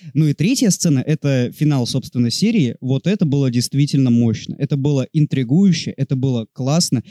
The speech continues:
И это ещё и связано с чеховским ружьём, ну, которое заготовили ранее. Так что это вот было прям мощно. А в остальном,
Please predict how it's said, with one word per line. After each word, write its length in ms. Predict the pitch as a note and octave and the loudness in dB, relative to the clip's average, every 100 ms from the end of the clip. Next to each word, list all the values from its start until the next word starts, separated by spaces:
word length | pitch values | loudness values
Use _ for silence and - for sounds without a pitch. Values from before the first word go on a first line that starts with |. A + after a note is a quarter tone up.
| - | -16
И 200 | D#3+ C#3 | -8 -2
это 200 | F3+ G3+ | 0 2
ещё 480 | F#3 E3+ C3+ C3 E3+ | 2 4 4 2 2
и 40 | |
связано 440 | D#3 C#3 D3 C3+ C3 | 0 0 0 0 0
с 40 | |
чеховским 460 | - D#3+ D#3 - C#3+ | -2 -2 -2 0 0
ружьём, 540 | C3+ B2+ F#3 F3+ - | 2 2 2 2 -2
ну, 220 | - C3+ A2 | -4 -2 -2
которое 340 | B2 D3+ E3 | -2 0 2
заготовили 440 | C3+ A2 C#3 B2+ B2 | 0 -2 -2 0 0
ранее. 440 | B2 A#2 A2+ - - | 0 -2 -4 -10 -12
Так 140 | C3+ | -10
что 420 | - D3 C#3+ C3 - | -4 0 2 0 -2
это 200 | F3 F3+ | -2 0
вот 120 | D3+ | 0
было 220 | A#2+ C#3 | 0 -2
прям 320 | A2 B2+ A#2 - | 0 0 0 0
мощно. 540 | A2+ A#2 G#2+ - - - _ - - - | 0 2 0 -4 -12 -16 _ -20 -20 -2
А 100 | G#3 | 0
в 40 | |
остальном, 680 | B3 - C4 C4+ C4+ A#3 | 0 0 2 4 4 2